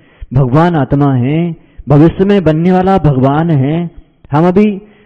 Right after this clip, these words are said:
जड़ भगवान को पूजने जाते हैं, जो बन चुके भगवान हैं, ये तो बनने वाला है। फिर उसके प्रति द्वेष भाव नहीं आएगा। क्यों? क्योंकि भगवान को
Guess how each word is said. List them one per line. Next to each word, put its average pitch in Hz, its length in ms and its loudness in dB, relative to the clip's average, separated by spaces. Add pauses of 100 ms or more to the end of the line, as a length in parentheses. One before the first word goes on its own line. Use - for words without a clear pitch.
जड़ 185 240 2
भगवान 165 480 2
को 214 120 4
पूजने 175 380 0
जाते 139 280 0
हैं, 143 180 -2
जो 175 160 2
बन 202 200 2
चुके 208 260 0
भगवान 123 440 0
हैं, 135 260 -4 (260)
ये 147 80 4
तो 185 120 2
बनने 143 320 0
वाला 170 220 -2
है। 151 200 -2 (840)
फिर 196 100 4
उसके 202 280 2
प्रति 196 280 0
द्वेष 160 240 4
भाव 160 320 0
नहीं 156 200 0
आएगा। 120 420 -4 (200)
क्यों? 190 260 2 (1200)
क्योंकि 151 160 -2
भगवान 135 460 -2
को 170 220 -2